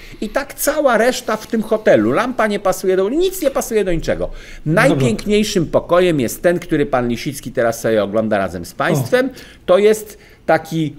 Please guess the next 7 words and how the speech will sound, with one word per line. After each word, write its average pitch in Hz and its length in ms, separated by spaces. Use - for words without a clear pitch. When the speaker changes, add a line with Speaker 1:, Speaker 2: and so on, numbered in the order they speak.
Speaker 1:
łysy 190 500
pokój 196 460
konferencyjny, 151 1120
wyglądający 202 760
trochę 185 320
jak 175 280
areszt, 92 520